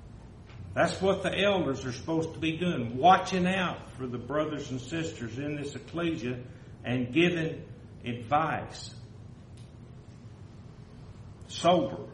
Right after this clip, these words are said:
awake, vigilant, with a mind that is clear and focused,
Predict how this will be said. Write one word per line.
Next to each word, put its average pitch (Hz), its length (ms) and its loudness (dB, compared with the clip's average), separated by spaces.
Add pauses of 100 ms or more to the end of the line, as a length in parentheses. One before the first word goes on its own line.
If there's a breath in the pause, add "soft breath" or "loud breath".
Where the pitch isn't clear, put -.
(840)
awake, 139 680 8 (1080)
vigilant, 123 640 6 (360)
with 156 240 2
a 139 80 10
mind 196 720 8
that 139 120 4
is 123 220 2
clear 214 760 8
and 185 240 4
focused, - 840 4